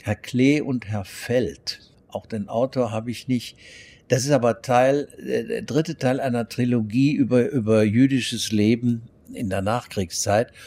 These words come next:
Und Herr Klee und Herr Feld sind zwei alte Halbbrüder, also wirklich schon in den achtzigern. Er,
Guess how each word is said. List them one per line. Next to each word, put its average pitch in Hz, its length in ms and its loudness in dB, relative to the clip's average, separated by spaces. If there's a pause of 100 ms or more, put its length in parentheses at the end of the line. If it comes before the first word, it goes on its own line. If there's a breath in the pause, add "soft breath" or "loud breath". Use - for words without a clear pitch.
(240 loud breath)
Und 110 120 -2
Herr 107 140 0
Klee 127 280 2
und 127 100 2
Herr 107 140 0
Feld 123 320 2
sind 107 180 -16
zwei 101 360 -4
alte 131 520 -2 (340)
Halbbrüder, 110 1000 0
also 98 260 -14
wirklich 101 280 -8
schon 82 180 -10
in 85 140 -10
den 87 180 -8
achtzigern. 101 680 -6
Er, 107 260 -2